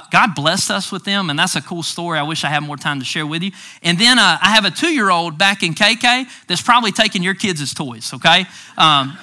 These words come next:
she's a fireball, all right? So we got a pretty dynamic home. And so speaking to parents, like, I, I've kinda got a wide array of parenting, and so, uh, I haven't figured it out. In fact, uh, I, some days I wake up and I'm like, "Yeah, I am a moron."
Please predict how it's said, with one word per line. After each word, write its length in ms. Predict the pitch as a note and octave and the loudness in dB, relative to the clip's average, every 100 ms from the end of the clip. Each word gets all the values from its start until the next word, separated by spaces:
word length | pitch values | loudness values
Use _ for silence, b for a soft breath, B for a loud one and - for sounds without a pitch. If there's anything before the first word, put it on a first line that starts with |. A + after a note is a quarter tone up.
| B B | B B
she's 340 | - - B3+ | 2 4 4
a 80 | B3+ | 4
fireball, 640 | F3+ G#3 F#3+ D#3 B2 A2+ - - | 4 4 6 2 -2 -6 -14 -6
all 100 | C#3+ | 2
right? 400 | D#3+ G#3 A#3 - | 4 4 2 -2
So 160 | - | -2
we 80 | G#3+ | -2
got 160 | E4 D4 | 0 0
a 60 | |
pretty 280 | G3 A#3+ F3 | 0 -2 0
dynamic 560 | C#3 E3+ E3+ E3 C#3+ - | 2 2 2 0 -4 -6
home. 380 | - C3+ A2 A#2+ b b | -6 -6 -8 -16 b b
And 100 | D3 | -6
so 300 | C#3 F#3 E3+ - B | 2 2 2 -4 B
speaking 520 | - - - D4 C4 A3 | -6 -4 0 0 2 0
to 60 | |
parents, 600 | - A3 F#3+ C3+ - - | 0 2 4 2 -2 -2
like, 180 | D#3+ D3+ F3 | 0 0 2
I, 280 | G3 G3 B B | 2 2 B B
I've 160 | - D#3+ | -2 2
kinda 180 | B3+ B3+ | 2 4
got 160 | G#3+ | 4
a 80 | F3 | 2
wide 340 | C#3+ E3 G3 F#3 | 2 4 4 4
array 360 | D#3+ E3+ F#3 | 2 0 0
of 100 | D#3 | -2
parenting, 460 | - F3 A3+ C#4 B3+ B B B | -2 -2 -2 -2 -6 B B B
and 160 | D#3 E3 | -4 -2
so, 280 | - F3 E3 | 2 2 4
uh, 200 | D3 B2+ | 0 2
I 80 | E3 | 4
haven't 340 | F3+ G3+ G3+ | 4 4 2
figured 240 | D3 G#3 E3+ | 0 0 2
it 100 | D#3 | 4
out. 260 | G3 A#3 | 4 2
In 60 | C#3+ | 0
fact, 320 | G3+ G#3 G3 | 0 0 2
uh, 280 | D#3+ C#3+ D3 | 0 0 -2
I, 140 | D#3+ | -4
some 180 | D#3+ G#3 | -2 -2
days 160 | G#3 E3+ | 0 0
I 60 | |
wake 260 | E3+ F3 F3 | 0 -2 -2
up 120 | F#3 | -4
and 60 | E3 | -4
I'm 120 | D#3 | -4
like, 160 | C#3+ B2+ | -4 -6
"Yeah, 160 | F#3+ F#3+ | -6 -4
I 120 | F#3+ | -2
am 160 | F#3 | -2
a 40 | C#3 | -4
moron." 400 | B2+ A2+ A2+ | -6 -10 -14